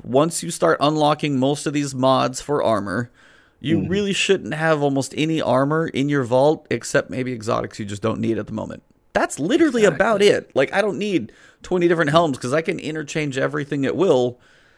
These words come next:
Speaker 2: Yeah.
Speaker 1: once I unlock the mods. And I
Speaker 2: It's gonna
Speaker 1: honestly
Speaker 2: cut
Speaker 1: cannot
Speaker 2: down.
Speaker 1: wait for that.
Speaker 2: Yeah, it's gonna cut down on vault space tremendously.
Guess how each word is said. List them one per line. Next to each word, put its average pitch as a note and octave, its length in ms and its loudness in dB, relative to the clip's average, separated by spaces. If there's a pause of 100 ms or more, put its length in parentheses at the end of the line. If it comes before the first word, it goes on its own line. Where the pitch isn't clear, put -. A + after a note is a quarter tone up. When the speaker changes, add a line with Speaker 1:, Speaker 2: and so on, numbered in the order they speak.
Speaker 2:
Yeah. F2 220 -6
Speaker 1:
once B2+ 200 4
I A#2 100 4
unlock A#2 300 0
the A#2 80 -2
mods. A2 320 -2
And A2+ 120 0
I B2+ 60 4
Speaker 2:
It's B2+ 120 2
gonna C#3 120 4
Speaker 1:
honestly C#3 200 2
Speaker 2:
cut B2+ 240 -4
Speaker 1:
cannot D#3 220 4
Speaker 2:
down. A2+ 180 4
Speaker 1:
wait G#2 220 -2
for - 80 -8
that. - 280 -12 (440)
Speaker 2:
Yeah, G#2+ 160 0
it's D3+ 260 0
gonna C3+ 220 2
cut A2 240 -4
down F2+ 180 -2
on D#2 100 -10
vault E2 220 -10
space - 300 -14
tremendously. F#2 1080 -8